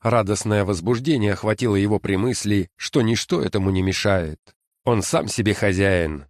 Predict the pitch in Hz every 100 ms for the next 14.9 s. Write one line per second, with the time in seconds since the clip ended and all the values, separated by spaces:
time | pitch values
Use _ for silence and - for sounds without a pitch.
0 | _ _ - 190 139 120 104 98 - 80
1 | 131 127 107 - 101 95 - 120 90 80
2 | 107 113 104 95 - _ _ 117 131 -
3 | 110 110 107 113 110 104 98 127 120 92
4 | 120 - 117 107 90 80 101 113 123 120
5 | 123 107 120 - 110 113 113 - 104 98
6 | 90 _ _ - 180 - 143 120 120 117
7 | 113 139 120 - 113 113 92 113 117 107
8 | - 107 123 - - 85 73 _ _ _
9 | _ 101 87 107 156 - 117 - - 117
10 | - 101 139 117 - - 135 113 110 185
11 | - 110 101 101 85 90 104 80 87 87
12 | 82 - - _ _ _ _ _ - -
13 | 185 110 104 78 110 - - 101 92 101
14 | 101 101 104 92 - 95 95 78